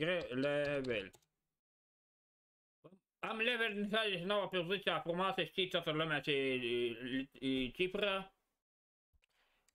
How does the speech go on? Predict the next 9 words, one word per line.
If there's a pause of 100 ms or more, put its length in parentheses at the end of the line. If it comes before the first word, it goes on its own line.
(100)
Creu
pet,
imediat
facem,
e,
mai
trei
sute
mii.